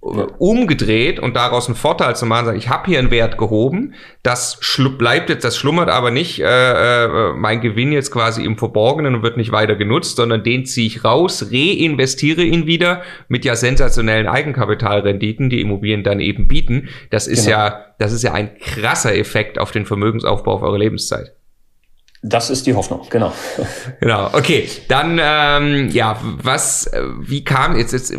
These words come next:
Speaker 2: reden wir über Mai zweitausendneunzehn. Das ist also, wo wir
Speaker 1: Mhm.
Speaker 2: jetzt reden, ein knappes Jahr her.
Speaker 1: Mhm.
Speaker 2: Äh,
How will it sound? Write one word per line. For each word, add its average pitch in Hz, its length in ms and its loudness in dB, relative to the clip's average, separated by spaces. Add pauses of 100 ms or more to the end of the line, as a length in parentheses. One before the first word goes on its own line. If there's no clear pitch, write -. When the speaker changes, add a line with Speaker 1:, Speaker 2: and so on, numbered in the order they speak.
(120)
Speaker 2:
reden 143 220 -2
wir 135 80 0
über 117 260 0
Mai 110 720 0
zweitausendneunzehn. 131 1400 0 (100)
Das - 160 -2
ist 110 160 0
also, 113 260 -2
wo 110 140 -2
wir 107 80 0
Speaker 1:
Mhm. 95 60 0
Speaker 2:
jetzt - 340 -4
reden, 127 480 0
ein - 160 -8
knappes 120 580 -2
Jahr 107 240 0
her. 113 400 0 (420)
Speaker 1:
Mhm. - 80 -8
Speaker 2:
Äh, 110 420 2